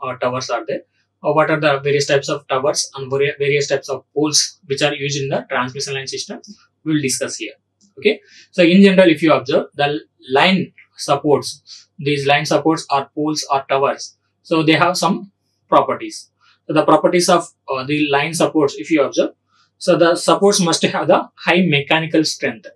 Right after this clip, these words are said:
right? When you, when they have the high mechanical strength, they can withstand the weight of the conductors and other, also the wind loads.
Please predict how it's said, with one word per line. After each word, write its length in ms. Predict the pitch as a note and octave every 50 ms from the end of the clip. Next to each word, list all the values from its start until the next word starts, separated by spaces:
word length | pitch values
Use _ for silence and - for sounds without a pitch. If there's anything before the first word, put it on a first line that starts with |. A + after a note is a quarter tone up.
| _ _ _ _ _ _ _ _ _ -
right? 200 | F3 G3+ F#3+ D#3
When 140 | D3+ D#3+
you, 180 | D#3+ E3 F3 E3+
when 140 | C#3+ D#3 E3
they 80 | D#3+
have 200 | D3+ D3 E3 D#3+
the 120 | E3+ F3 -
high 200 | - D#3+ E3 E3+
mechanical 540 | D#3+ D3 C#3 C#3+ D3+ D3+ D3+ D3 - D3 C#3+
strength, 360 | - - F#3 G#3+ B3 - _ -
they 120 | D3 D#3+
can 180 | E3 E3+ E3 C#3+
withstand 500 | D3 D3 D#3 F3 F3 - F#3 E3+ D#3+ D#3+
the 120 | F#3 F3
weight 180 | D3+ D3 C#3+ D#3
of 140 | D3+ C#3+
the 80 | D#3 D3
conductors 580 | - C3+ C3 C3 C3 - B2+ C#3+ D3 - - _ _ _ _ _ _ _ _ -
and 280 | D#3+ F#3 A3+ B3+ - -
other, 220 | - C#3 D3 D#3+ -
also 480 | - C#3 C#3 C#3 C#3 F#3 A3 D#4 F#4+ - -
the 120 | C#3 C#3 C3 B2+
wind 240 | C#3 E3 F3+ F3+ E3+ D#3 D3
loads. 280 | C3+ B2 A#2+ - -